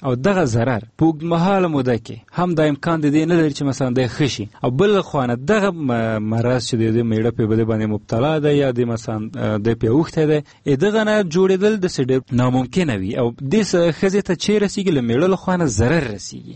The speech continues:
یعنې بدون د ضرر نه نور کوم بل لارې د حل نه ل-، نه لري. یعنې د بل د حل لار ورته نه وي. دغه حالت کې ښځه کولی شي چې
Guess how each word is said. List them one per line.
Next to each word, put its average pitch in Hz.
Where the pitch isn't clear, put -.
یعنې 123
بدون 117
د 113
ضرر 139
نه 196
نور 185
کوم 170
بل 165
لارې 151
د 143
حل 147
نه 151
ل-، 123
نه 139
لري. 113
یعنې 120
د 139
بل 170
د 131
حل 160
لار 165
ورته 151
نه 170
وي. 113
دغه 196
حالت 190
کې -
ښځه 127
کولی 156
شي 196
چې 175